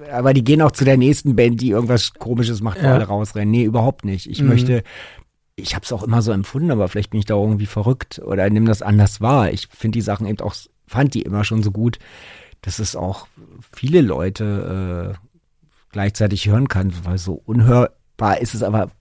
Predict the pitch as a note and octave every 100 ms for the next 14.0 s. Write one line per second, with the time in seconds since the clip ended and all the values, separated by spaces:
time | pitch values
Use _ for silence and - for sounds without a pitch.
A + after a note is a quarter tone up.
0 | - A2 G#2+ A2 F#2 - _ _ _ -
1 | G#2 G#2 G2 G2 G2+ G#2 A2 - A2+ G2+
2 | G2+ - G#2+ G#2+ G2+ G2+ G#2+ A2 G#2+ G#2
3 | G#2 - C#3+ A#2+ - - G#2 G#2 G#2+ A2+
4 | A2+ A2 G#2+ - - G2+ B2+ C#3 A2 G#2+
5 | G#2+ G#2+ F#2+ G#2 G#2+ D3 A2 - - -
6 | A2 G2 G2+ B2 G#2 F2 - B2 - A2+
7 | - C3 C3+ A#2+ - D3 C#3+ - C3+ C3
8 | F3 D#3+ - A#2 G#2+ A#2+ G2+ - A#2 C3
9 | C3 A#2+ B2 - A2 G2 C3+ F#3 E3 E3+
10 | E3 D3 D3 B2 E3 - C3 - C3+ B2+
11 | A2+ G#2 A#2 C3 A#2 C#3 D#3+ D#3 A2+ G2+
12 | A#2+ C3 C#3+ D3 D#3 D#3 C#3 D3+ B2 -
13 | D3+ D3 C3 C3+ C3 C3+ C#3 B2+ -